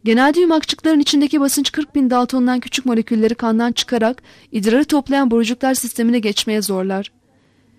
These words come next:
Böbrek yumakçıkları olan bir balık kuramsal olarak antifrizleri geri kazanabilir. Bu bileşikleri tüpçükleri terk etmezden önce en küçük bileşenlerini, amino asitler ve şekerleri parçalar. Bu bileşenleri kana geri verir.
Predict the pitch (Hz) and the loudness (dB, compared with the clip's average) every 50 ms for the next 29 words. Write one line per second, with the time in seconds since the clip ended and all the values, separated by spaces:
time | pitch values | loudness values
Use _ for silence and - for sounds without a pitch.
0 | _ _ _ _ - 208 233 226 196 247 302 311 - 330 311 311 311 - - - | _ _ _ _ 0 4 4 4 6 4 2 2 2 2 2 4 2 0 -2 -4
1 | - 302 302 294 294 277 269 277 277 262 262 247 226 247 240 269 - - - 233 | -2 0 2 4 4 4 4 4 4 4 4 4 2 2 2 0 -2 -2 -2 0
2 | 226 233 240 - 294 294 285 277 262 262 262 269 262 247 226 226 226 247 240 254 | 0 0 0 0 0 0 0 0 2 2 0 0 0 0 -2 -2 -2 -2 -2 -2
3 | 247 247 220 254 262 262 214 240 240 254 - 247 214 208 233 220 214 202 202 190 | -2 0 0 0 -2 0 0 -2 -2 0 -2 -2 -2 0 0 0 0 -2 -2 -4
4 | 175 185 185 - - _ _ - - _ _ - 247 269 285 285 285 262 - 240 | -4 -6 -6 -8 -12 _ _ -20 -20 _ _ -6 -2 2 2 2 4 2 0 -2
5 | 220 - - 233 240 - - 233 - - - 247 - - 247 247 240 - 233 220 | -2 0 0 0 0 0 -6 -10 -8 -8 -8 -8 -4 -2 -2 -2 -2 0 0 -2
6 | 233 - 262 254 - 247 262 262 254 220 269 277 254 220 214 202 185 196 214 - | 0 -2 -4 -4 0 0 0 2 0 0 0 0 2 2 2 0 0 -2 -4 -6
7 | - - _ _ - 247 302 285 294 294 - 302 254 - - 214 214 214 - - | -12 -20 _ _ -2 0 0 0 0 0 -2 -2 -4 -4 -2 0 0 2 2 0
8 | 226 220 220 220 226 214 214 208 196 196 - - - _ _ - 220 233 269 277 | 0 2 2 2 2 2 2 0 0 -2 -6 -14 -20 _ _ -2 0 2 2 2
9 | 262 254 - 233 - - 269 269 269 247 233 - - 220 - 233 226 220 220 226 | 2 0 -2 -4 -4 -2 0 0 2 0 0 0 -2 -2 -2 0 0 2 2 2
10 | 220 226 - - 185 190 - - - 180 180 180 185 - _ _ - _ _ _ | 0 0 0 0 -2 -2 -2 -4 -6 -4 -4 -6 -6 -8 _ _ -20 _ _ _
11 | 269 262 302 285 269 254 - 262 233 233 226 226 226 220 - 226 214 214 202 196 | -2 2 2 4 4 2 2 2 2 2 2 0 0 0 -2 -2 -2 -2 0 0
12 | 208 202 208 202 185 170 180 180 - | 0 0 2 0 0 -2 -4 -6 -8